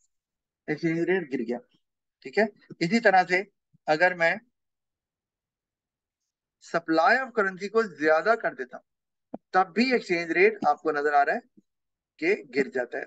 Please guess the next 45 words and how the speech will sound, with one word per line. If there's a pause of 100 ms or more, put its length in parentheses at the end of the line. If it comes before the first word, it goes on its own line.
तो
ये
याद
रखना
है
कि
या
तो
supply
of
currency
बढ़
जाए
या
फिर
demand
for
currency
कम
हो
जाए, (500)
दोनों
सूरतों
में
depreciation (460)
होती
है।
अच्छा, (560)
अब
हम
आ
जाते
हैं
जी, (360)
जो
exchange
rate
system
है,
जो
कि
हमारा
आखिरी
topic
है,